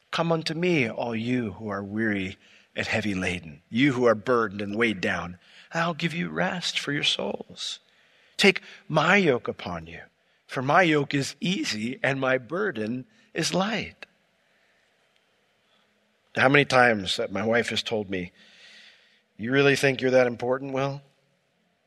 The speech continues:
And I'll be worried about something. "Well, I didn't do this right," or "I messed up here," whether it's with the kids or with something. And you say, "You really think that much is counting on you?"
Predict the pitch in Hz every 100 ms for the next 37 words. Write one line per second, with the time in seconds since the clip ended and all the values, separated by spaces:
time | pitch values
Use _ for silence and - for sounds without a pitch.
0 | _ _ _ _ 120 127 131 117 127 127
1 | 117 110 - 127 135 120 170 196 175 180
2 | 175 143 160 165 165 156 160 180 - 190
3 | - 156 160 165 143 135 147 156 - 143
4 | 139 143 123 123 117 - - 139 - 151
5 | 143 147 139 139 - - _ _ - 147
6 | - 151 147 190 202 202 175 151 160 156
7 | 147 135 - 120 135 143 127 120 110 120
8 | 131